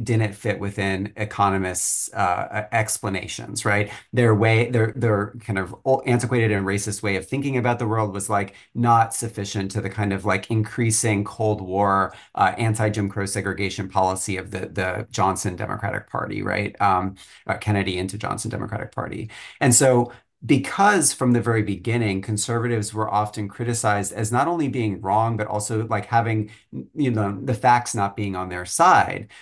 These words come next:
Um, there's been a concern from very early in conservative media activism with establishing themselves as being the ones who provide the facts. So I mentioned a minute ago, Dan Smoot. Um, H L Hunt, who was a Texas oil man,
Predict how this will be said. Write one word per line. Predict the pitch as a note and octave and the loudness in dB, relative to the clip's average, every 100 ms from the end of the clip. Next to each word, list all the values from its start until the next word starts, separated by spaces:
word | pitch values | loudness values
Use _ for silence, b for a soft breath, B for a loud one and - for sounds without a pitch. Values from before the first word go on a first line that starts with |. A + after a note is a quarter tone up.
| B B | B B
Um, | C#3 B2+ B2 B2 | 4 4 4 0
there's | - D#3 C#3+ | 2 2 2
been | E3+ D#3 | 0 0
a | |
concern | - A#2+ A#2 F3+ F#3 | 0 -4 -4 -4 -4
from | - B2+ | -2 -2
very | B2+ A#2+ A2 | 0 0 -2
early | G2+ A#2 A#2 G#2 | -4 -2 0 -2
in | G2 - G#2 G#2 | -4 -4 -2 -2
conservative | G2+ G2 G2+ F#2 F#2+ | -4 -4 -4 -4 -2
media | G2 G2+ G2+ | -2 0 0
activism | F2+ F2+ F#2+ G2 F#2+ G2 F#2 F#2+ - | 0 0 -2 -6 -4 -2 -2 -4 0
with | B2+ A2+ B2 | 2 2 2
establishing | A#2 - A2+ B2 B2+ A2+ A2+ | 0 4 6 6 2 -2 -2
themselves | G2+ G2 G2 F#2+ F#2 | 0 -2 0 -2 -2
as | G2+ G2+ | -6 -4
being | A2 G2+ | 0 0
the | G2+ | 0
ones | F#2 G2+ G2 G2 - | 0 0 0 0 -2
who | A2 | -4
provide | G#2 G2+ F2+ F#2 - | -4 0 0 0 -6
the | |
facts. | - - - - - - B B B B | -8 -4 -4 -6 -10 -10 B B B B
So | - C3 | 4 6
I | |
mentioned | C3 D#3+ D#3+ D3 | 6 4 2 2
a | |
minute | A#2+ A#2 A#2 | 4 4 0
ago, | G#2+ G2+ | 0 -2
Dan | G#2 F#2 F#2+ | -2 -4 -4
Smoot. | - A2 D3 D#3+ - | -2 0 0 -2 0
Um, | C#3 G#2+ G#2+ - | 2 2 0 -2
H | C#3 C#3 C#3+ | -4 0 2
L | A#2+ | 2
Hunt, | - B2 G2+ G2+ - | 2 -2 0 -2 -6
who | A2 | -4
was | G2+ G#2+ | -2 -2
a | F#2+ | -2
Texas | F2 G#2 G2+ G#2+ - | -2 -4 -4 -4 -2
oil | G2+ G2+ G#2+ | 0 2 2
man, | F#2 F2 F2+ | 0 -2 -4